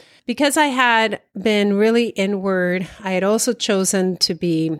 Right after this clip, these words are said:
mostly about myself, you know, 'cause I wanted to spend a lot of time in, in meditation, in spirituality learning. But there was a day where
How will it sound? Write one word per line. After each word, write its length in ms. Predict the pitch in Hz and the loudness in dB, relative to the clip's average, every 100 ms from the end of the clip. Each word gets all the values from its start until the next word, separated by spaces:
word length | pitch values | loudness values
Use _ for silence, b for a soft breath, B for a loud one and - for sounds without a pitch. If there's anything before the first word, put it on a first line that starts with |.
| - | -8
mostly 460 | 196 185 233 - 269 | -4 0 0 0 0
about 220 | 214 180 | 0 0
myself, 600 | 190 185 175 185 208 - | 0 0 -2 -2 -8 -6
you 120 | 208 | -2
know, 100 | 202 | -2
'cause 160 | 208 208 | -2 0
I 60 | 185 | 0
wanted 240 | 185 190 | 0 0
to 100 | 180 | -2
spend 260 | - 190 180 | -2 -4 -4
a 80 | |
lot 140 | 170 165 | -4 -4
of 60 | - | -6
time 300 | 196 180 170 | -6 -4 -4
in, 260 | 170 165 | -4 -6
in 240 | - 170 160 | -8 -10 -8
meditation, 760 | 160 180 - 202 - 202 185 | -10 -6 -2 0 0 -4 -6
in 280 | 180 170 165 | -6 -6 -6
spirituality 1000 | 160 - - 165 160 185 180 208 208 208 | -8 -10 -4 -4 -4 -6 -2 -2 -2 -2
learning. 520 | 202 208 202 196 202 b b | 0 0 0 -2 -4 b b
But 100 | 220 | 0
there 100 | 247 | 2
was 160 | 294 254 | 2 0
a 80 | |
day 400 | 247 226 208 202 | 0 2 2 2
where 600 | 196 190 170 165 165 165 | 0 0 2 0 -2 -6